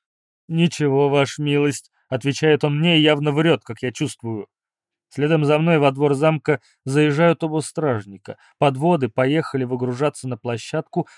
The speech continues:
как им приказано ранее. Я спрыгиваю с лошади, отдаю повод стражнику, и тут внезапно чувствую много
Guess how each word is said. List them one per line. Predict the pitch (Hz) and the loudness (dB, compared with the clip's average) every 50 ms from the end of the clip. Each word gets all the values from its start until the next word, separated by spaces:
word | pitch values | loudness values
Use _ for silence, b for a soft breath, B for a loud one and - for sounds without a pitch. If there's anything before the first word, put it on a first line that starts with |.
| B | B
как | - 151 143 - | -6 -6 -4 -2
им | 160 147 | -4 -2
приказано | - 143 139 - - 139 139 135 143 139 139 | -2 -2 -4 -2 -2 -2 -2 -2 -2 -2 -2
ранее. | 131 131 110 104 101 95 92 - - _ _ _ _ _ _ _ _ _ | -2 -2 -2 -4 -6 -12 -18 -20 -20 _ _ _ _ _ _ _ _ _
Я | - 135 131 | -4 -4 -4
спрыгиваю | - - _ 175 185 180 147 151 147 151 151 143 | -4 -4 _ -4 -4 -2 -2 -2 -2 0 -2 -2
с | - - - | -2 -6 -6
лошади, | 147 160 180 190 160 - - 127 113 110 104 92 | -4 -4 -2 -4 -4 -6 -10 -12 -14 -12 -14 -12
отдаю | 90 104 113 120 117 131 135 160 170 151 | -10 -10 -10 -6 -4 -2 0 0 0 0
повод | - _ 170 165 147 139 117 - | -2 _ -2 -2 -2 -2 -4 -8
стражнику, | - - - 135 165 175 165 131 117 127 123 113 - - 120 110 - _ _ _ _ _ _ _ _ _ _ _ _ _ _ - | -10 -10 -6 -2 0 0 0 0 -2 -4 -6 -8 -8 -8 -8 -8 -8 _ _ _ _ _ _ _ _ _ _ _ _ _ _ -12
и | 113 107 | -12 -8
тут | - 147 139 - | -6 -6 -6 -4
внезапно | 123 127 131 127 127 139 147 - - 127 120 110 | -6 -6 -4 -2 -2 -2 -2 -4 -6 -8 -10 -10
чувствую | - - 147 - - - 113 110 107 107 107 101 - _ _ _ _ _ _ _ _ _ _ | -12 -14 -16 -16 -14 -10 -6 -4 -4 -4 -4 -6 -8 _ _ _ _ _ _ _ _ _ _
много | - 110 113 123 131 143 147 160 151 127 107 110 104 98 92 - | -10 -8 -6 -4 -2 -2 0 0 0 -2 -4 -6 -8 -10 -10 -14